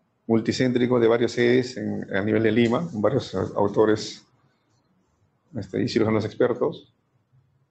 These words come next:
Y lo que hicimos fue hacer una evaluación en diez años. Miren, dos mil cuatrocientos treinta y dos cirugías laparoscópicas en la prim-, en, del dos mil a dos mil diez, imagínense. Y si vemos la frecuencia con la que fueron apareciendo estas cirugías,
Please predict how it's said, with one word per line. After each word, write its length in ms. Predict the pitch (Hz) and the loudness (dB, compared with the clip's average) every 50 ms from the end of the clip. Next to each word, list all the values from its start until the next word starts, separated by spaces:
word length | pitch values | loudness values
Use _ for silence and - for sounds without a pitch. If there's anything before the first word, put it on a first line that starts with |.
| _ - | _ -2
Y 340 | 143 147 147 156 156 - 151 - | 0 2 4 4 2 0 -2 -2
lo 140 | 123 123 113 | -2 -2 0
que 80 | 123 | 0
hicimos 260 | 117 131 131 135 123 | 0 0 0 0 0
fue 140 | - - 127 | 2 2 2
hacer 220 | 127 117 127 123 127 | 2 2 2 2 4
una 160 | 127 123 123 | 4 4 4
evaluación 380 | 120 113 107 107 107 - 123 | 4 4 2 2 0 -2 -2
en 80 | 120 120 | -2 0
diez 180 | 123 123 113 135 | 0 0 0 -2
años. 340 | 123 101 95 98 - - | -2 -4 -4 -8 -8 -6
Miren, 300 | - 117 104 104 107 104 | -4 -4 -2 -2 -2 0
dos 160 | 110 107 101 - | 0 0 0 2
mil 120 | 143 139 | 0 2
cuatrocientos 340 | 139 147 - 127 127 123 117 | 2 2 2 2 2 0 0
treinta 200 | - - 101 110 | -2 -2 2 2
y 40 | 117 | 2
dos 120 | 120 120 | 2 2
cirugías 360 | - 110 104 - - 120 113 | 0 -4 -4 -2 0 0 0
laparoscópicas 880 | 113 107 - - - - - - - - - - - - - - - - - | 0 -2 -4 -4 -6 -4 -4 -4 -4 -4 -6 -10 -12 -16 -18 -18 -16 -12 -6
en 140 | 110 104 | -4 -2
la 80 | 104 104 | -2 -2
prim-, 240 | 101 - 110 107 - | -2 -2 -4 -4 -4
en, 260 | 104 107 104 101 98 - - - - | -4 -4 -4 -4 -4 -4 -6 -4 -4
del 140 | - 107 104 | -4 -2 0
dos 140 | 98 104 120 | 0 2 2
mil 260 | 131 143 147 156 143 | 4 4 4 4 4
a 40 | 123 | 2
dos 200 | 110 110 110 - | 2 0 0 0
mil 100 | 127 120 | 0 2
diez, 240 | 127 135 107 - - | 2 2 0 -2 -4
imagínense. 400 | - - - 120 - - - _ _ _ _ _ _ _ _ _ _ _ _ _ - - - - - - - - _ _ - | -10 -14 -12 -12 -14 -14 -16 _ _ _ _ _ _ _ _ _ _ _ _ _ -20 -20 -20 -20 -20 -20 -20 -20 _ _ -8
Y 80 | 120 | -2
si 120 | 110 127 127 | 0 2 2
vemos 420 | 139 147 143 139 135 135 - - - - _ _ _ - | 4 4 2 2 0 -2 -4 -12 -18 -20 _ _ _ -8
la 340 | 113 113 110 113 110 107 104 | -6 -2 0 2 2 2 2
frecuencia 460 | 104 113 110 101 127 127 - 131 120 | 0 0 0 2 2 2 2 0 0
con 120 | 117 110 | 0 0
la 80 | 107 104 | 0 0
que 80 | 104 104 | 0 0
fueron 220 | - 123 123 123 | 0 0 0 0
apareciendo 480 | 117 - 113 104 107 - 123 120 120 120 | 0 2 0 0 0 0 0 0 0 0
estas 160 | 117 123 - | 0 -2 -4
cirugías, 500 | 117 107 104 - - 120 110 - - | -4 -4 -4 0 0 0 0 -2 -8